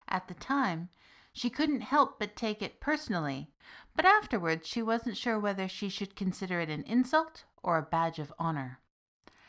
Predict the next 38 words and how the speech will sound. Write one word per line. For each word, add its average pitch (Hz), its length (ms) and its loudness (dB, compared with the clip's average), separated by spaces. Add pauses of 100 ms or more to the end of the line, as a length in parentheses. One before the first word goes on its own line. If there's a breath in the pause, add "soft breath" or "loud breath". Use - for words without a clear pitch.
(420 soft breath)
"And 262 120 10
I'll 294 160 8
tell 339 200 2
you 339 140 -2
something 302 420 0
else 370 220 4
that's 240 220 -6
a 185 40 2
bit 185 220 -6
weird," 170 480 -2
Lucas 156 340 -8
went 156 200 -2
on. 147 280 0 (380 loud breath)
"The 269 120 0
app 339 260 8
is 381 100 0
called 311 300 6
Moot, 208 400 4
as 190 160 -6
we 208 100 -4
know. 165 380 0 (400 loud breath)
You 214 160 2
can 220 180 6
query 190 420 4
the 208 200 2
app 180 280 4
from 196 220 -4
anywhere 190 420 2
within 196 380 0
the 202 60 -2
story 220 420 0
environment, 247 640 6
and 262 220 6
it 240 140 0
will 285 200 4
answer 262 380 4
certain 247 380 0
questions. 185 680 -2